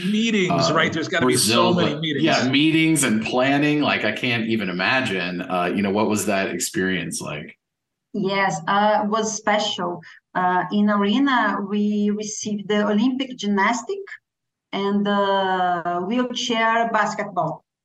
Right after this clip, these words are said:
Speaker 3: Okay, in Rio Centro, we host, uh, five sports. Uh, the, I don't know in English, but ping pong. Uh,
Speaker 1: The ping pong.
Speaker 2: Yeah, yeah.
Speaker 3: Yes, the, the,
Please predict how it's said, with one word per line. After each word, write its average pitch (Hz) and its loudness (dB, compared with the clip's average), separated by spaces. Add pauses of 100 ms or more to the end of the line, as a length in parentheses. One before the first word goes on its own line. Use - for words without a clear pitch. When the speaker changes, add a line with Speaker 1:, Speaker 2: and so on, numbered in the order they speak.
(200)
Speaker 3:
Okay, 262 -2 (320)
in 240 2
Rio 294 2
Centro, 240 -2
we 220 0
host, 262 -2
uh, 247 2 (140)
five 311 2
sports. - -6 (560)
Uh, 202 0
the, 196 -2
I 226 0
don't 226 -4
know 226 -2
in 214 -6
English, 240 -2
but 208 -4
ping 254 0
pong. 285 2 (640)
Uh, 185 -2
Speaker 1:
The - 2
ping 170 2
pong. - 2
Speaker 2:
Yeah, - 4
yeah. 92 0 (220)
Speaker 3:
Yes, 277 -2
the, 220 0 (1120)
the, 175 -2